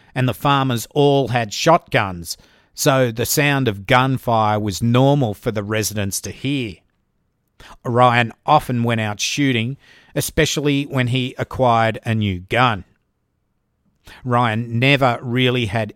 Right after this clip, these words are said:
any relationships that lasted at all. In fact, his auntie Connie Ryan said, "He was supposed to be married,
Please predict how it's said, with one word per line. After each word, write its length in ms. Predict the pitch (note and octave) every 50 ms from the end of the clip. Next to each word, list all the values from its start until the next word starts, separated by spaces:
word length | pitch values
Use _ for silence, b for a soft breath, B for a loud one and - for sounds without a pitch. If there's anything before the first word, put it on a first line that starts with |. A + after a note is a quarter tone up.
| _ -
any 280 | C3+ C#3 C#3 C3 B2+ A#2
relationships 880 | A#2 A#2 A2 A2+ A2 A2 G#2+ - - B2 G#2 - - B2+ A2+ - - -
that 160 | A#2 G#2+ -
lasted 500 | B2 A#2+ A2+ G#2+ G#2 G2 - - A2 G2
at 140 | G2 G2 A2+
all. 340 | C3 C3+ A#2 G#2 F2 E2+ b b b b b b b b
In 120 | D3 C3+
fact, 320 | - - D3+ C3 - - -
his 200 | C3 A2+ - - -
auntie 500 | C#3+ C3+ C3 C3 C3 - - A#2 G2 - -
Connie 360 | - - D3 D3 D3+ D3 C#3+
Ryan 460 | B2+ G#2+ A2+ A2 G#2 G2+ F#2+ F#2 F#2 F2
said, 400 | - - - A#2+ A2+ A2+ A2+ A#2+ _ _ _ _ _ _ _ _ _ _ _ _ _ B B B B B
"He 120 | - E3+
was 160 | E3+ E3+ C#3+
supposed 580 | - F3 D3+ - - D#3 D#3 E3 E3+ D3 - -
to 60 | D3
be 180 | B2 C3 B2+ B2+
married, 540 | B2+ B2+ C3 C3+ C#3+ C#3 A#2+ G#2+ G2+ E2+